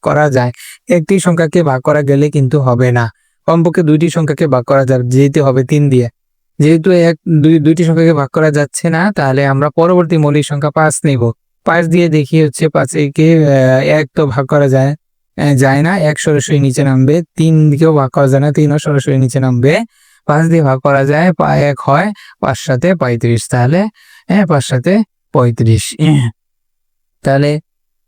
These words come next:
এই যে আমরা, হ্যাঁ, এই যে আমরা ভাগফলগুলো পেলাম এবং এই যে ভাজকগুলো পেলাম, এখন দেখো নিচে আমরা য-, কতক্ষণ পর্যন্ত ভাগ করব? যতক্ষণ পর্যন্ত কমপক্ষে দুইটি সংখ্যাকে ভাগ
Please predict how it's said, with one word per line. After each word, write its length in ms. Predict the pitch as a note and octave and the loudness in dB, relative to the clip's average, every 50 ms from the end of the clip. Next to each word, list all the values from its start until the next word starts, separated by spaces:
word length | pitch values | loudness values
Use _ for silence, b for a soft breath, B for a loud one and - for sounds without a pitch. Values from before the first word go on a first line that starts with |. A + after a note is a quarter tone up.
| _ _ - | _ _ -2
এই 140 | E3+ F#3 G3 | 0 0 2
যে 160 | F3+ F3+ G3 G3 | 2 2 2 2
আমরা, 380 | F#3+ F3 D#3+ D#3 D3+ D3 C#3+ C3+ C3+ D3 G#3+ A#3 - _ _ _ _ _ _ | 2 2 0 0 2 2 0 0 0 0 -2 -4 -6 _ _ _ _ _ _
হ্যাঁ, 200 | - F#3 A3 A3 F3 | 0 0 2 2 2
এই 160 | D3+ D3+ D#3 D3+ | 0 0 0 0
যে 140 | D#3 D#3+ D#3 | 0 0 2
আমরা 320 | D3 C#3+ C#3 C3 B2+ B2+ C3 D#3 G3+ G#3 - _ _ _ _ _ _ | 0 0 0 0 0 0 0 -2 -4 -6 -10 _ _ _ _ _ _
ভাগফলগুলো 960 | - C#3+ B2+ B2+ C#3 C#3 - - - D#3+ D3+ D3 C#3+ D3 C3+ C#3+ C#3+ C#3 D3 D3+ D#3+ D#3+ - | -4 -2 0 0 -2 -2 -4 -4 -2 -2 -2 0 0 0 0 0 2 2 2 0 0 0 0
পেলাম 380 | D3+ C3+ B2+ B2 B2+ B2+ C#3 F3+ G3+ B B B B B - | 0 0 2 2 2 0 0 -2 -4 B B B B B -8
এবং 220 | C#3+ C3+ C3+ D3 D#3 - | -4 -2 0 0 0 0
এই 140 | D#3 E3 E3+ | 0 0 0
যে 100 | D#3+ F3 D#3 | 0 0 -2
ভাজকগুলো 680 | B2+ A2 A2 A#2+ B2 C3+ D#3+ E3 D#3 C#3+ D3+ C#3+ C#3+ C#3 | -2 -2 -2 -2 0 0 0 0 0 0 2 2 0 0
পেলাম, 380 | C3 D3+ C#3 B2+ B2 B2 C#3 F3+ G#3+ A3 B B B B B B B - | 0 0 0 2 2 2 0 0 -2 -4 B B B B B B B -4
এখন 280 | D3+ D3+ - - F#3+ G3 | -4 -2 0 0 2 2
দেখো 300 | F#3+ F#3+ F3+ D#3+ E3 D3 C#3 D#3 G3 G3+ B B B B - | 2 2 0 0 0 0 0 -2 -4 -6 B B B B -2
নিচে 300 | C#3+ E3 F3 E3 G3 G3 G3 G3 - D#3+ | 0 0 2 2 2 2 2 2 0 -2
আমরা 220 | D#3+ E3 E3 F3+ | -2 0 0 0
য-, 240 | E3+ D#3+ F3 E3+ E3+ | 0 0 0 0 0
কতক্ষণ 340 | - F#3+ F#3 G#3 F3+ - G#3 G3 | 0 -2 -2 0 -2 0 0 2
পর্যন্ত 260 | F#3+ F3+ F#3 F3+ E3 | 2 2 2 2 2
ভাগ 160 | D3+ D3 C3+ B2 | 2 0 -2 -2
করব? 180 | - C#3 C3 C3+ B2+ | -2 -2 0 0 0
যতক্ষণ 320 | C#3 D3 C#3+ E3+ F#3 F3+ | 2 0 2 0 0 0
পর্যন্ত 300 | E3+ F#3 E3 F3 E3+ D#3+ | 0 2 2 2 2 0
কমপক্ষে 540 | E3 D#3+ E3 D#3+ D#3+ D#3+ F#3 F#3 F#3 - - E3 | 0 0 0 0 2 2 2 0 0 0 0 0
দুইটি 280 | D3 D3+ D3+ E3+ E3+ E3 | 2 0 2 0 0 -2
সংখ্যাকে 460 | - - D#3 D3 C#3+ D3+ C#3+ - E3 D3+ | 0 -2 -2 -2 0 -2 -2 0 -2 -2
ভাগ 200 | C#3 B2+ C3 C3+ | 0 -2 -4 -4